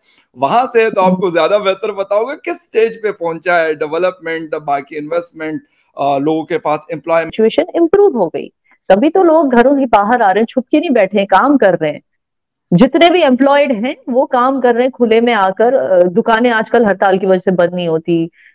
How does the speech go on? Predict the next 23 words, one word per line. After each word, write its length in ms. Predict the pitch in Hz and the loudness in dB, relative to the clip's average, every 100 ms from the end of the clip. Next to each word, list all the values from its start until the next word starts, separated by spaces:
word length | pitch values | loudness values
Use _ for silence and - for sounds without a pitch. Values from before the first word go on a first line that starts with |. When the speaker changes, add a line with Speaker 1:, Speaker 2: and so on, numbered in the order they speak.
| _ _ | _ _
Speaker 2:
जैसे 280 | - 170 185 | 0 2 2
पहले 300 | 170 165 180 | 2 2 2
गिलानी 340 | 170 170 180 | 2 0 -2
साहब 160 | 185 175 | -2 -2
के 120 | 180 | 0
जमाने 340 | 170 165 165 | 0 -2 -4
में 120 | 165 165 | -2 -2
हड़तालें 400 | 160 160 160 180 | -2 -2 0 0
होती 260 | 160 165 | 0 0
थी 160 | 170 160 | 0 2
हर 160 | 160 | 2
दूसरे 260 | 160 156 156 | 0 -2 -4
तीसरे 300 | - 156 156 | -6 -4 -4
दिन, 100 | 151 | -2
वो 160 | 170 208 | -4 0
सब, 180 | 269 - | 0 0
सब 180 | - 294 | 0 2
बंद 260 | 220 165 | 2 0
हो 100 | 143 | -2
गया। 180 | 135 - | -2 -4
So 260 | - 330 302 | -4 -4 0
definitely, 540 | 214 - 285 277 294 - - - - | 0 2 0 0 -2 -6 -20 -20 -6
अ, 80 | - | 0